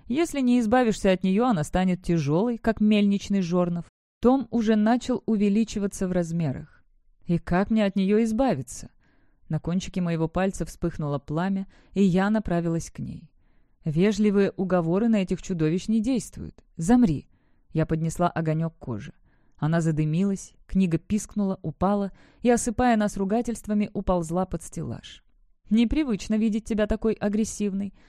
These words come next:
заметила Кайла, рассматривая свои опалённые волосы. "На меня так влияет здешняя атмосфера", мрачно объяснила я. "Ты что-то от меня хотела?"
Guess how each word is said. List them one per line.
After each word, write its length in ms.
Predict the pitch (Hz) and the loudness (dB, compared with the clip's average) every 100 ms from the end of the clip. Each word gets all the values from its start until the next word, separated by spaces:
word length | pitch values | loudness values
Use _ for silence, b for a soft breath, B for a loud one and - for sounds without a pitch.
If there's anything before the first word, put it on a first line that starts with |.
| b b | b b
заметила 480 | 190 202 185 190 190 | 2 2 2 0 0
Кайла, 380 | 202 220 233 - | 0 0 0 -2
рассматривая 680 | 202 190 208 220 220 202 | -4 -2 -2 -2 0 -2
свои 260 | 190 180 208 | -2 0 -2
опалённые 600 | - 185 180 180 180 170 | -2 -2 -2 -2 -4 -4
волосы. 460 | 135 - - - - b b b b b b | -6 -10 -14 -20 -20 b b b b b b
"На 100 | 277 | 2
меня 300 | 240 233 277 | 4 4 4
так 200 | 254 202 | 0 2
влияет 360 | 196 190 226 | 2 2 2
здешняя 440 | 196 196 214 226 208 | 0 -2 0 -2 0
атмосфера", 720 | 180 175 160 - 143 139 156 _ _ | -2 -4 -6 -4 -4 -4 -8 _ _
мрачно 400 | 175 160 - 165 | 0 0 0 -2
объяснила 400 | 156 160 - 156 | -2 -2 -4 -2
я. 260 | 151 147 143 b b b b | -2 -2 -6 b b b b
"Ты 120 | 254 | -4
что-то 300 | 254 262 247 | 0 2 2
от 80 | 240 | 2
меня 200 | 240 247 | 4 2
хотела?" 520 | 247 247 294 262 156 | 2 -2 -2 -2 -6